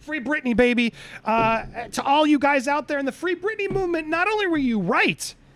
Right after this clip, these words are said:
they were worried about you. And they c-, and, and Idan, and, and Idan, uh, Alex confirmed that Idan was tracking and monitoring people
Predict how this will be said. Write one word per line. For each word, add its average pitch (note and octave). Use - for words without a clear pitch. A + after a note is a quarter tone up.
they A3+
were D#3+
worried G#3+
about B2+
you. G2+
And G3+
they F#3+
c-, F#3+
and, F3
and F3+
Idan, F3
and, E3+
and E3+
Idan, G#3
uh, D#3+
Alex G#3+
confirmed A#3
that E3
Idan A3
was F3
tracking B3+
and F3+
monitoring F3+
people A3